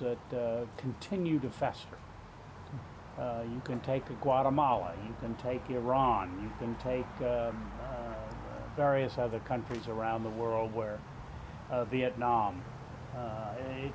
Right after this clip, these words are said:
it, to me, it is an absolute tragedy that Woodrow Wilson wouldn't meet <laughs> with Ho Chi Minh, who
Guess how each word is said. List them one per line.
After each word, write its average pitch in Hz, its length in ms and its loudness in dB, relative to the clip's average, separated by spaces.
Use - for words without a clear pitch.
it, 143 200 -6
to 147 80 0
me, 175 320 4
it 160 160 4
is 143 180 0
an 147 100 -2
absolute 147 600 2
tragedy 120 640 2
that 120 180 -2
Woodrow 147 240 4
Wilson 139 640 4
wouldn't 120 280 2
meet 131 260 4
<laughs> - 480 -12
with 123 140 0
Ho 139 180 6
Chi 139 180 0
Minh, 131 440 4
who 117 120 -2